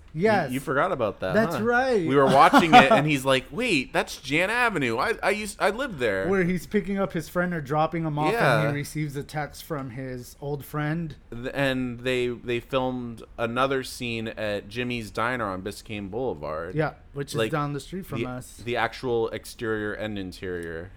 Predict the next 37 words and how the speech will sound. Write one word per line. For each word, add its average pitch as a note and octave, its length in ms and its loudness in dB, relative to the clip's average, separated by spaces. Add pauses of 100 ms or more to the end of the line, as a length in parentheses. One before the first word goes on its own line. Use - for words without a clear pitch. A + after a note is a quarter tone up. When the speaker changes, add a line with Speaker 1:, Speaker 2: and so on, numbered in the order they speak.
Speaker 1:
And F3+ 100 0
you F#3 80 4
Speaker 2:
there. F3 80 6
Speaker 1:
have E3+ 180 2
other F3 340 -2
famous D#3+ 480 -4
movies D3+ 340 -4
like C#3 200 -6
Scarface E3+ 840 -2
that C#3 220 -8
filmed C#3 360 -6
that C3 280 -8
huge D#3+ 520 -6
scene C#3+ 320 -6
in B2+ 120 -6
the, A#2+ 320 -8 (240)
in D3 80 -6
the C#3+ 80 -6
beginning C#3 460 -4
where B2+ 400 -8 (500)
they B2+ 140 -6
had B2 280 -8
to A2 460 -8 (480)
get C3 160 -10
that A#2 180 -8
yayo, A#2+ 640 -4 (540)
uh, G#2+ 380 -4
and A2+ 260 -8
his - 200 -14
friend F2+ 300 -14
got, B1 220 -14 (480)
you C3 100 -8
know, E2 120 -12
hacked - 440 -16
with A2 140 -12
the A2+ 80 -12
chainsaw. A#2 600 -8